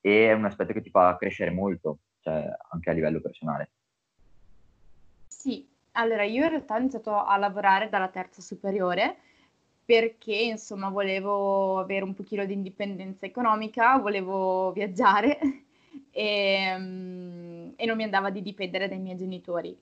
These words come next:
Speaker 2: Quindi ho iniziato a lavorare come cameriera e lavoravo principalmente il weekend. E adesso, quest'anno, ho cambiato lavoro, sono in reception a, in una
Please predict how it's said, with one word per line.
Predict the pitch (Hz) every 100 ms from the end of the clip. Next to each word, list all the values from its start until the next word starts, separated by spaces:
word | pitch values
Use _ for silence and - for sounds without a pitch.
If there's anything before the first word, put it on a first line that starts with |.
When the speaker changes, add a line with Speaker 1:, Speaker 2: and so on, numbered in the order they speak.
| _
Speaker 2:
Quindi | 220 214
ho | 214
iniziato | 202 196 208 202
a |
lavorare | 196 185 190 185 185 185
come | 185 202
cameriera | 196 208 202 202 180 185 349 - _ _ _ _
e | - 214 214 208
lavoravo | 214 220 202 247
principalmente | 262 - 202 196 196
il | 220
weekend. | 190 185 214 190 180 170 _ _ _ _ _ _ _ _ - -
E | 247 285
adesso, | 277 190 - - 302 339 -
quest'anno, | - 226 - 180 202
ho |
cambiato | 269 196 170
lavoro, | 277 311 196 226
sono | 262 202 190 185 185 180 180 175
in | 180
reception | 190 196 190 185 196 190
a, | 185 180 175 175
in | 180
una | 185 185